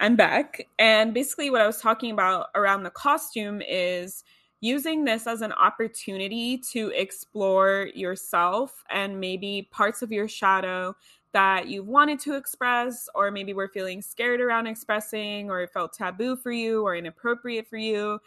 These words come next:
So it can be about, like, putting on a scary mask because maybe you're always cute and bubbly and that feels maybe sort of performative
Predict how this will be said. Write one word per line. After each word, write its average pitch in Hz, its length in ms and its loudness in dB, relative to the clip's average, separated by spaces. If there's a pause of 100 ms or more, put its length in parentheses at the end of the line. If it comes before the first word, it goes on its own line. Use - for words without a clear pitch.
(240)
So 233 200 0
it 233 140 0
can 240 220 -4
be 277 320 0
about, 214 220 2
like, 208 180 -6
putting 233 220 -4
on 220 140 2
a 208 60 -6
scary 208 480 -6
mask 220 460 -2
because 196 360 -8
maybe 196 560 -8 (360)
you're 190 800 2
always 196 440 -2
cute - 260 -4
and 240 220 -2
bubbly 226 520 -2
and 202 260 -6
that 196 200 -2 (260)
feels 220 480 -2
maybe 214 380 -6
sort 226 260 -2
of 247 100 -4
performative 269 640 0